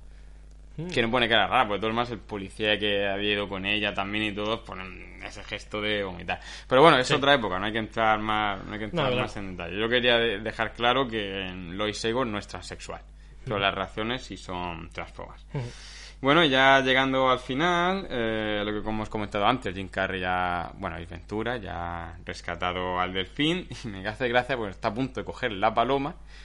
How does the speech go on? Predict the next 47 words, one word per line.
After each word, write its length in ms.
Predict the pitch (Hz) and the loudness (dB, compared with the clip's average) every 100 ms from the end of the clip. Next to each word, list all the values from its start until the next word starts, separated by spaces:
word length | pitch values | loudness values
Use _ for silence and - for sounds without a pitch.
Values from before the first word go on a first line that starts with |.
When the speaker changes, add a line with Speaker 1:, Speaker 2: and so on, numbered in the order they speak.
| - - | -12 -4
Speaker 2:
la 100 | 92 | -2
mascota 420 | 92 - 107 107 | -2 -4 -4 -4
entendemos 460 | 104 98 110 101 | -4 -6 -6 -8
que 80 | 98 | -10
es 80 | 98 | -10
del 140 | 92 | -10
equipo 260 | 87 92 90 | -10 -12 -10
contrario 500 | 92 92 98 95 95 | -10 -8 -4 -2 0
o 100 | 110 | 4
algo, 220 | 123 123 | 4 2
se 100 | 131 | -8
la 140 | 92 95 | -8 -4
quita, 240 | 113 131 | -2 -2
se 140 | - | 0
da 100 | 98 | 6
de 100 | 113 | 8
hostias 360 | 113 117 123 - | 6 4 -2 -2
con 180 | 123 123 | 0 0
él, 100 | 135 | 0
y 20 | |
es 60 | 110 | -2
cuando 200 | 113 107 | -4 -6
lo 120 | 107 | -4
presentan 480 | 104 - 120 117 131 | -6 -6 -8 -6 -8
como 840 | - 101 98 92 90 90 90 87 - - - - - - | -6 -6 -4 -4 -4 -4 -6 -12 -14 -18 -16 -18 -16 -6
Ace 220 | 107 104 | -6 -2
Ventura, 420 | 110 107 123 123 | -4 -4 0 2
el 80 | 117 | 4
amante 420 | 92 98 95 101 | 2 -2 -4 -4
de 100 | 92 | -4
los 180 | 90 - | -6 -10
animales. 500 | 87 82 82 - - - | -12 -10 -10 -12 -16 -16
Speaker 1:
Sí. 100 | - - - | -16 -16 -18
Speaker 2:
Se 180 | - 101 | -8 -4
congela 340 | 101 101 127 110 | -4 0 2 2
el 80 | |
último 340 | 110 - 104 98 | 0 -4 -8 0
plano 420 | 131 151 175 175 - - - - - | 2 4 2 -2 -8 -20 -20 -20 -10
y 100 | 110 | -10
se 220 | - 92 | -10 -12
acaba 260 | 95 95 - | -10 -10 -10
la 60 | |
película. 500 | - - - - - - - - - | -14 -18 -16 -12 -12 -12 -16 -14 -14
Speaker 1:
<laughs> 240 | - - | -12 -12
Y 40 | |
se 180 | 120 - | -12 -10
acabó. 160 | 110 | -10